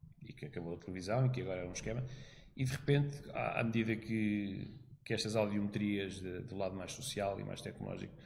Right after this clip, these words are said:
começam a ser questionadas e refutadas, eh, e há grandes clientes no mundo que começam a aprender a navegar neste,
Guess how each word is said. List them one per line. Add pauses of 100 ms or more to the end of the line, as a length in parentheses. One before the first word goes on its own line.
(320)
começam
a
ser
questionadas (720)
e
refutadas, (320)
eh, (220)
e
há
grandes
clientes
no
mundo
que
começam
a
aprender (440)
a
navegar
neste,